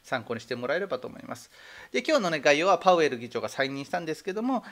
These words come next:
えー、金利が大きく上昇して、その結果を受けてね、ハイグロ中心に大きく下落しました。今日ね、今日の辺あたりのね、因果をね、あの、一つずつお話ししていこうかなと思います。えー、指数チャートね、えー、たくさん見ていきます。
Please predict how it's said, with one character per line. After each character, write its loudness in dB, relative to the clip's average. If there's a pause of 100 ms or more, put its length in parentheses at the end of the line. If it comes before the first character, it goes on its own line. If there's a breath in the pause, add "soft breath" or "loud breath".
え -4
ー、 -4
金 -8
利 -8
が 4
大 2
き -12
く -8
上 -2
昇 -4
し -14
て、 2
そ -6
の -4
結 -8
果 -4
を -2
受 -6
け -14
て -2
ね、 -8
ハ -2
イ 2
グ -8
ロ -4
中 -10
心 -10
に -8
大 -8
き -18
く -14
下 -2
落 -6
し -14
ま -10
し -20
た。 -12
今 -8
日 -10
ね、 -8
今 -6
日 -10
の -6
辺 -6
あ -2
た -4
り -2
の -10
ね、 -12
因 -10
果 -8
を -10
ね、 -12 (260 loud breath)
あ -12
の、 -6
一 -6
つ -4
ず -2
つ -4
お -2
話 -8
し -20
し -
て -8
い -8
こ -12
う -20
か -10
な -2
と -10
思 -10
い -14
ま -8
す。 -16 (640 loud breath)
え -2
ー、 6
指 -6
数 0
チ 2
ャ 8
ー 4
ト -4
ね、 -6
え -6
ー、 -8 (140)
た -14
く -20
さ -2
ん -4
見 -6
て -6
い -4
き -14
ま 0
す。 -4